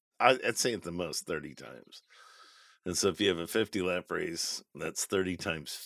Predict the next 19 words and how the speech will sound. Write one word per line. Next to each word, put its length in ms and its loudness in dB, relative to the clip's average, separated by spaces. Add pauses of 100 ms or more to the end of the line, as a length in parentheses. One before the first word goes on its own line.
(120)
fifty. 600 4 (680)
So 720 -2 (760)
that's 200 0
gonna 220 0
be 180 -2
like, 300 -2
what, 220 2 (140)
fifteen 440 -2
hundred? 440 -2
<laughs> 60 -20 (480)
Not, 320 4
no, 300 -2
no, 100 -8
no, 180 -12
no. 220 -12
Three 220 -2
times 280 2
five. 160 -2
Yeah, 240 -2